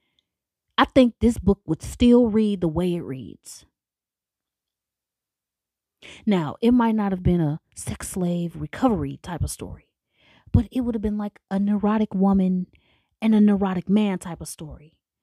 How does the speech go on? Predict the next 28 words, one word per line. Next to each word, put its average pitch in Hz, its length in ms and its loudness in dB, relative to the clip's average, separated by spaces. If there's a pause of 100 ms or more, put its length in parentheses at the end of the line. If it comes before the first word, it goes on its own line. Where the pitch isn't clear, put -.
(400)
And 233 120 2
if 220 120 0
you 254 80 -2
just, 240 360 -4 (480)
you 214 80 -4
know, 170 240 -6 (420)
douse 220 400 2
it 170 220 -4 (100)
with 190 200 -8
that 175 140 -12
sexual - 540 -12
element, 190 480 0 (340)
that's - 280 -4
literally 302 420 4
the 277 160 0
only 277 220 -2
difference, - 520 -8
is 196 260 -8
they 208 320 -10 (460)
added 262 320 -2
a 247 60 0
little 240 300 -2
sex - 340 -14
into 139 360 -6
it, - 100 -20 (500)
which 262 400 0 (1600)
book 262 220 0
one, 285 400 -4